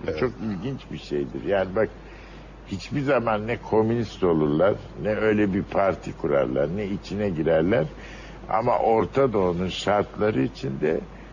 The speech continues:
Speaker 1: Sovyet tipi politikaya, Sovyet puvarına, dünyada hakimiyetine belirli bir sempatileri vardır. Destek, kim takar desteği? Belirli bir sempatileri vardır.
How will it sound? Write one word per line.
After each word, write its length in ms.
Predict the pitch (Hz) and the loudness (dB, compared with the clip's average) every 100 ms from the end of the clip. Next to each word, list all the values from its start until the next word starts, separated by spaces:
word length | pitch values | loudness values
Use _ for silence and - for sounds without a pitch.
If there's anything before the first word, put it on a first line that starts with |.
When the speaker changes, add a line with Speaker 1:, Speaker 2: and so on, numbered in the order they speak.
| - - | -18 -16
Speaker 1:
Sovyet 680 | - 101 104 104 131 131 - | 0 4 4 6 4 2 -4
tipi 240 | 170 - | -4 -6
politikaya, 1000 | - 76 65 65 - - 80 82 113 120 - - - - - | -2 0 0 -4 -12 -4 0 2 2 0 -6 -16 -18 -16 -16
Sovyet 560 | - 92 98 95 120 120 - | -4 2 4 6 4 2 -2
puvarına, 760 | 95 92 95 90 85 87 92 78 - - | 0 4 6 6 4 2 0 0 -6 -12
dünyada 640 | 67 69 69 67 65 64 78 | -10 -6 -4 -4 -2 -2 2
hakimiyetine 1040 | 87 82 - 87 80 80 - 80 87 151 - - - - - - | 2 0 -4 -6 -4 -6 -6 -6 -4 -4 -6 -16 -18 -18 -14 -2
belirli 500 | 101 110 120 120 120 | 4 4 4 2 -2
bir 60 | 98 | -4
sempatileri 1000 | - - 113 107 117 110 110 104 113 117 | -4 0 0 2 2 2 0 0 0 2
vardır. 400 | 120 - - 131 - - | 2 2 -2 -8 -8 -2
Destek, 420 | 98 90 - 90 82 - | 2 2 2 -2 -2 -6
kim 100 | 92 | -6
takar 440 | 85 73 - 67 57 | -2 -2 -2 -6 -4
desteği? 540 | 67 71 - - 80 110 - 82 | -6 -6 -8 -4 -2 -4 -4 0
Belirli 360 | 90 87 92 | 2 2 0
bir 200 | 98 69 67 - - - - - | -2 -2 -6 -12 -16 -16 -8 0
sempatileri 760 | 101 92 113 104 101 113 113 | 0 2 0 0 0 2 4
vardır. 380 | 120 117 110 120 | 4 4 2 0